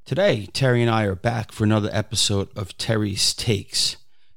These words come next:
This is where I bring up three topics to Terry around traumatic brain injuries,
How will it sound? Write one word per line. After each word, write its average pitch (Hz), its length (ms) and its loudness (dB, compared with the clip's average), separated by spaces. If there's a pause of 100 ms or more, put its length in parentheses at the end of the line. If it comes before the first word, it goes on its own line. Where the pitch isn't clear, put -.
This - 180 -2
is 147 160 0
where 113 220 4
I 101 120 2
bring 104 280 2
up 92 120 -4
three 120 220 -6
topics 107 640 -4
to 107 80 -6
Terry 92 480 -2 (100)
around 101 340 0
traumatic 113 420 0
brain 107 220 2
injuries, 92 640 -2